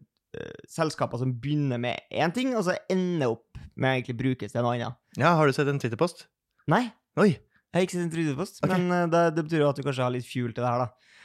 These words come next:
Speaker 1: Fordi for eksempel, sånn, eh, kjente eksempler er jo sånn, eh, YouTube var egentlig en sånn dating, eh, channel,
Speaker 2: Ja.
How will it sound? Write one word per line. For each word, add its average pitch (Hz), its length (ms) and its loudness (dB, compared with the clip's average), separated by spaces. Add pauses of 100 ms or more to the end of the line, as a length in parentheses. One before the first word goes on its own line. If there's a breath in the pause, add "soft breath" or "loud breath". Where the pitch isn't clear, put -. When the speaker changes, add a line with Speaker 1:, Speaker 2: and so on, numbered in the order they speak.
(160 soft breath)
Speaker 1:
Fordi 180 440 4
for 185 100 0
eksempel, 151 580 0 (300)
sånn, 147 320 2
eh, 143 220 2 (220)
kjente 160 520 0
eksempler 131 540 2
er 127 100 2
jo 123 80 -2
sånn, 123 280 0 (300)
eh, 127 140 6
YouTube 135 540 4
var 135 160 6
egentlig 117 500 0
en 120 80 -2
sånn 120 200 -2
dating, 117 680 -4
eh, 117 220 -6
channel, 139 480 -2
Speaker 2:
Ja. 147 140 4